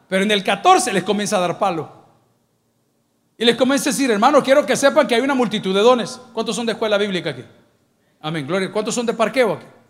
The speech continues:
Amén. ¿Cuántos son de por gusto aquí? <laughs> Amén. Ah, va, ok, <laughs> ya levanta la mano uno. Bueno, me gusta su honestidad. Somos dos, hermano. Amén. Pero ¿a qué voy?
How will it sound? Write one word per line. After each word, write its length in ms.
Amén. 200
¿Cuántos 200
son 140
de 80
por 160
gusto 260
aquí? 140
<laughs> 40
Amén. 340
Ah, 240
va, 320
ok, 180
<laughs> 640
ya 160
levanta 320
la 140
mano 360
uno. 120
Bueno, 280
me 120
gusta 280
su 100
honestidad. 520
Somos 240
dos, 160
hermano. 300
Amén. 260
Pero 160
¿a 40
qué 80
voy? 200